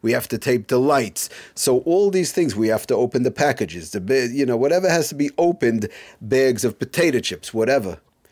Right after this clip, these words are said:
You have tissue boxes, the many, many different things that have to be opened. Obviously, we understand on Friday, um, Erev Shabbos,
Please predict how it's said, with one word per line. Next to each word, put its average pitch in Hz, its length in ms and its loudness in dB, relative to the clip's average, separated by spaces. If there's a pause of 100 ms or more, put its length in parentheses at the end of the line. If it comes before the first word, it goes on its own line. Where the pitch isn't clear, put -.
(360)
You 87 100 -8
have - 220 -6
tissue 185 320 2
boxes, 113 460 -2
the 147 100 -4
many, 220 480 -2
many 165 260 0
different 143 380 -2
things 139 220 0
that 113 120 0
have 120 200 -2
to 107 60 -18
be 110 140 -4
opened. 131 340 -2
Obviously, 127 460 -4
we 113 100 -2
understand 120 460 -2
on 104 80 -6
Friday, 139 400 2 (400)
um, 117 300 2
Erev 117 240 0
Shabbos, 156 500 2